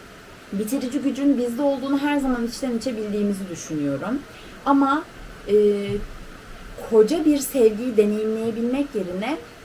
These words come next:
küçük küçük sevgi kırıntılarıyla kendimizi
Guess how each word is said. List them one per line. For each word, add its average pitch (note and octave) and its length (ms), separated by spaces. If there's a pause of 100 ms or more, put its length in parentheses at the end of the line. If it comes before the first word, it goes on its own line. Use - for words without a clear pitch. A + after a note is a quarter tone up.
küçük - 320
küçük - 220
sevgi A3+ 360
kırıntılarıyla E3+ 1000 (460)
kendimizi A3+ 680